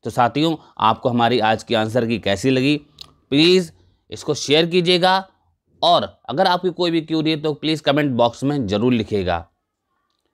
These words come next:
और हमारा चैनल आपके लिए ऐसी महत्वपूर्ण वीडियो बनाता रहेगा और आप तक पहुँचे, इसके लिए ज़रूरी है कि आप हमारे चैनल को सब्सक्राइब कीजिएगा। हम फिर हाजिर होंगे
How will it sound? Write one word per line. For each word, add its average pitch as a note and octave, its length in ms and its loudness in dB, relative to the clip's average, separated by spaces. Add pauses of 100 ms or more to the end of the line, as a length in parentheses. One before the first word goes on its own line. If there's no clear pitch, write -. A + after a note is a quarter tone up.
(500)
और A2+ 240 4
हमारा A#2 320 4
चैनल B2+ 360 0 (180)
आपके A#2 320 0
लिए C3+ 240 4
ऐसी D3 200 0
महत्वपूर्ण C#3+ 400 0
वीडियो D3 480 0 (840)
बनाता C#3 360 2
रहेगा D#3 360 2 (220)
और B2 140 -2
आप C#3+ 420 2
तक D3 200 -4
पहुँचे, D#3 420 2
इसके - 340 -4
लिए C3+ 120 2
ज़रूरी D3+ 460 2
है D#3 140 2
कि C3+ 240 -8
आप B2+ 340 2 (100)
हमारे A#2 300 2
चैनल G#2 240 -4
को D3+ 120 -2
सब्सक्राइब G2+ 500 -2
कीजिएगा। E2 420 -4 (520)
हम G2 140 -8
फिर C#3 160 4
हाजिर C#3+ 280 2
होंगे D3 240 -2